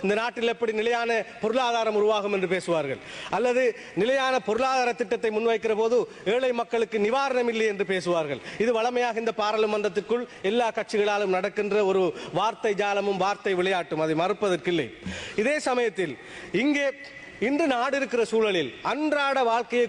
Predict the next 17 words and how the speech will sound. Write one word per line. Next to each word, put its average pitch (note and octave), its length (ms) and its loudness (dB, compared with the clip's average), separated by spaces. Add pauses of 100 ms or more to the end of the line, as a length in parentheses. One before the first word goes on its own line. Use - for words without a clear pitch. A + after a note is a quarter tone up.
கொண்டு B3 280 0
செல்வதற்கு A3+ 500 2
மிகவும் A#3 320 2
சிரமப்பட்டு B3+ 580 0
கொண்டு G3 240 0
மக்கள் F#3+ 320 -2
வாழ்கிறார்கள். C#3 480 -4 (580)
இந்த C4 140 4 (400)
ஒரு B3+ 180 2
நாட்டிலே, B3 460 0 (300)
இந்த G3+ 100 2 (100)
ஒரு A3+ 120 4 (100)
நாளிலே C4+ 380 0 (220)
ஒரு G3 120 2 (100)
வேளை C4 340 2
விவசாயிகளுக்கு A#3 720 0 (100)
தேவையான A3+ 520 0